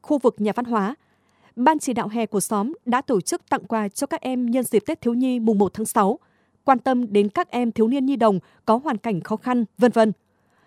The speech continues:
Tại buổi kiểm tra, Ban Chỉ đạo Hoạt động hè của thành phố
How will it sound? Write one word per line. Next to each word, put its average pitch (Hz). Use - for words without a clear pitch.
Tại 285
buổi 226
kiểm 202
tra, 247
Ban 302
Chỉ 262
đạo 214
Hoạt 214
động 220
hè 220
của 220
thành 208
phố 208